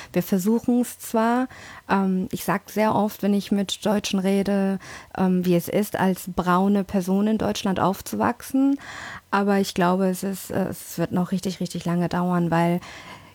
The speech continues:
gerade braune Menschen in Deutschland sind eigentlich gar nicht so sichtbar, ne, und so, so extrem unterrepräsentiert. Und wenn, dann kennen wir halt einfach nur Klischees. Wir kennen Bollywood, wir kennen,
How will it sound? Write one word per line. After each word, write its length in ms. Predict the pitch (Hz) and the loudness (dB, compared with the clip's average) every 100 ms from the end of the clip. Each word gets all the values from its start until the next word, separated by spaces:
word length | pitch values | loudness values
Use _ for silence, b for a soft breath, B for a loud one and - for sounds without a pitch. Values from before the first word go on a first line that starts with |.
| _ | _
gerade 360 | - 180 185 190 | 0 2 4 2
braune 340 | - 180 220 | 2 2 4
Menschen 340 | 226 226 220 214 | 4 2 2 2
in 80 | |
Deutschland 460 | 190 196 - 226 226 | 4 2 2 0 2
sind 120 | 262 | 0
eigentlich 360 | 330 214 190 - | 2 0 0 -4
gar 160 | 190 196 | -2 0
nicht 240 | 208 - | 0 -2
so 160 | 202 208 | -6 -4
sichtbar, 640 | 269 269 - - 180 180 | -4 -4 -4 -2 0 0
ne, 160 | 214 | 0
und 160 | 240 208 | 0 -2
so, 360 | - 214 214 - | -2 -2 -2 -4
so 220 | 202 226 | -4 -2
extrem 460 | 226 - 220 214 | -4 -2 0 0
unterrepräsentiert. 960 | 226 240 208 190 - 180 185 - 208 202 | 0 0 -2 -2 -2 0 0 0 -4 -2
Und 180 | 202 185 | 0 2
wenn, 360 | 196 233 269 311 B B | 2 2 0 -2 B B
dann 160 | 196 208 | -2 2
kennen 220 | 233 220 | 2 4
wir 100 | 220 | 4
halt 140 | 214 | 4
einfach 260 | - 202 220 | 2 0 2
nur 180 | 220 208 | 2 0
Klischees. 540 | - 220 - 254 202 | 0 0 2 0 0
Wir 80 | 180 | -4
kennen 300 | 180 180 180 | -2 -2 -2
Bollywood, 640 | 180 208 226 226 240 226 - | -2 -2 0 0 -2 -4 -6
wir 100 | 180 | -8
kennen, 560 | - 180 180 180 175 | -2 -2 0 0 -2